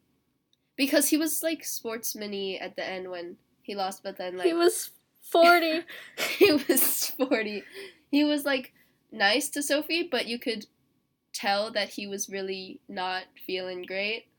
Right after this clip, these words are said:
Speaker 1: And, like, I liked that 'cause I felt like we hadn't really seen that in him before, but it was,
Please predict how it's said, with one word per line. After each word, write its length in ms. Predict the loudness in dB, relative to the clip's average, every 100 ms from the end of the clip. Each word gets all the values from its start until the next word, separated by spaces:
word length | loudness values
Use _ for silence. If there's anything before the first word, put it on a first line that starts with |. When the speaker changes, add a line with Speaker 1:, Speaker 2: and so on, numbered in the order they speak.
| _ _ _ _ _ _ _ _ _ -6
Speaker 1:
And, 180 | -2
like, 400 | 0 0 -2 -8 _ _ _ -8
I 80 | -4
liked 320 | -2 -4 -6
that 360 | -4 -4 -6 -12
'cause 180 | -12 -10
I 100 | -8
felt 180 | -8
like 260 | -8 -10 _ _ _ _ _ _
we 100 | -8
hadn't 280 | -4 -4 -4
really 220 | -6 -6
seen 280 | -8 -8 -6
that 180 | -6 -6
in 120 | -6
him 100 | -8
before, 400 | -10 -8 -6 -6
but 160 | -6 -6
it 120 | -8
was, 280 | -10 -12